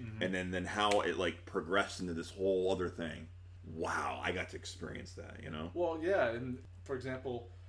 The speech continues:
Speaker 1: uh, with Britney Spears for you, you get to see before she's famous, and then you get to see the progress-, it's kinda like your own kid. You, you,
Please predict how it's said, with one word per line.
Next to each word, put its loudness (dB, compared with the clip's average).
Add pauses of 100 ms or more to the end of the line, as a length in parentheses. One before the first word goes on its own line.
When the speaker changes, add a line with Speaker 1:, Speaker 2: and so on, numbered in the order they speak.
(400)
Speaker 1:
uh, -2
with -8
Britney -2
Spears 0
for -6
you, -4
you -6
get -2
to -6
see -4
before -2
she's -4
famous, -8
and -8
then -6
you -8
get -4
to -6
see -6
the -2
progress-, -4
it's -8
kinda 0
like 2
your 0
own 0
kid. -4 (240)
You, -6
you, -6